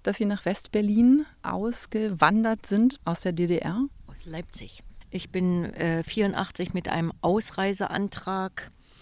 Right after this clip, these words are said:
Speaker 2: nach West-Berlin ausgewandert, der mir auch ziemlich schnell, also nach zwei Jahren, genehmigt wurde. Ich hab in Leipzig zu der Zeit im Museum für Völkerkunde als Hilfsarchivarin gearbeitet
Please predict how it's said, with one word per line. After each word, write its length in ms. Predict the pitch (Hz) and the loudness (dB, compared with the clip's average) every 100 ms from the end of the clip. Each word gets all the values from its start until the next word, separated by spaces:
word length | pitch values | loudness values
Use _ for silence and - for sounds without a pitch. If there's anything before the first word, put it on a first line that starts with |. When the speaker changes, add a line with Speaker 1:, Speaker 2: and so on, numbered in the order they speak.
| - - - | -20 -20 -10
Speaker 2:
nach 280 | - 175 - | -2 -2 0
West-Berlin 500 | 185 - 180 175 165 | -4 -2 0 0 0
ausgewandert, 840 | 160 196 - 190 175 185 180 175 170 | 0 -2 -2 -4 -2 0 0 0 0
der 80 | |
mir 160 | 165 170 | 0 -2
auch 80 | - | -4
ziemlich 360 | - 180 175 | -4 0 0
schnell, 540 | - - 175 170 175 175 | 0 0 2 4 4 2
also 220 | 151 147 | 0 0
nach 180 | 143 - | -2 -4
zwei 300 | - 151 156 | -2 2 2
Jahren, 760 | 151 147 143 175 196 190 190 | 4 4 4 6 4 2 0
genehmigt 600 | - 156 143 170 202 185 - | -2 -4 -2 0 0 -2 -4
wurde. 540 | 180 180 180 180 175 - - - - - - - | -2 0 0 0 -2 -6 -20 -20 -20 -20 -20 -10
Ich 260 | 156 - | -10 -6
hab 120 | 180 - | -6 -6
in 220 | - 160 160 | -4 -2 0
Leipzig 640 | 151 165 - - 165 - | 0 -2 -2 -6 -8 -6
zu 120 | 170 | -6
der 320 | 143 165 175 | -2 0 -2
Zeit 500 | - - 170 165 160 | -4 -6 -2 -2 -2
im 120 | - | -4
Museum 440 | 160 160 156 175 170 | -2 -2 0 2 0
für 160 | - | -2
Völkerkunde 880 | 156 - 180 - 180 - 180 175 175 | -4 0 0 0 -6 -2 0 0 0
als 540 | - 156 156 - - - - - - | -2 -4 -4 -6 -16 -18 -20 -20 -10
Hilfsarchivarin 1300 | - 202 208 - - 170 185 202 160 170 180 196 | 4 6 6 0 -4 -4 -2 -4 0 0 0 0
gearbeitet 880 | 185 185 175 190 196 202 208 214 - | 0 0 0 -2 -4 -4 -6 -8 -12